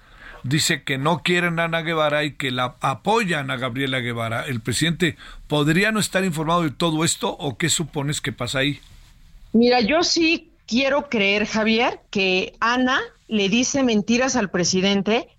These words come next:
Speaker 2: y que el presidente confía en su servidora pública y que le otorga la razón.
Speaker 1: Ajá.
Speaker 2: Sin embargo, en una mañanera tú recordarás que el presidente dijo,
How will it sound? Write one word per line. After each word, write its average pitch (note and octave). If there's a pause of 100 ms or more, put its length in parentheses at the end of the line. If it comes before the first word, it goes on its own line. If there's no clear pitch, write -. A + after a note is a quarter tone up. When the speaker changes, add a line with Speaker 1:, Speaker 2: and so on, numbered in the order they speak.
(260)
Speaker 2:
y A3
que A3+
el G3
presidente A3+
confía C4
en C4+
su G#3
servidora G3
pública G#3 (520)
y A3+
que -
le G3+
otorga G3+
la G#3+
razón. A#3 (120)
Speaker 1:
Ajá. D#3
Speaker 2:
Sin F#3
embargo, A3
en F3+
una G#3+
mañanera G#3+
tú -
recordarás F3
que -
el F#3
presidente E3
dijo, A#3+